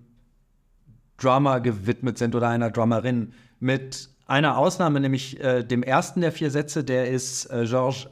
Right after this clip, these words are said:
Apergis, äh, gewidmet. Ich hab ganz lange überlegt, wer ist wohl der Georges? Also das, da steht erster Satz Georges. Und also ja, tatsächlich geht's um Georges Apergis und zwar um, äh, seine Recitation,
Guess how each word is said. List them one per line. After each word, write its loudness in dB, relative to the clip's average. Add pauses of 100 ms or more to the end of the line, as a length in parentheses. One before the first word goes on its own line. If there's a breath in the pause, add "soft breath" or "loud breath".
Apergis, -2
äh, 2
gewidmet. 0
Ich -2
hab -2 (200)
ganz 2
lange 2
überlegt, 0
wer 4
ist -6
wohl 2
der 2
Georges? 2
Also -2
das, -10
da -4
steht -6
erster -2
Satz -4 (100)
Georges. -2 (480 loud breath)
Und -2 (100)
also 2
ja, 4
tatsächlich -2
geht's -2
um 2
Georges 0
Apergis 0
und 0
zwar -2
um, 2
äh, 0
seine 0
Recitation, -2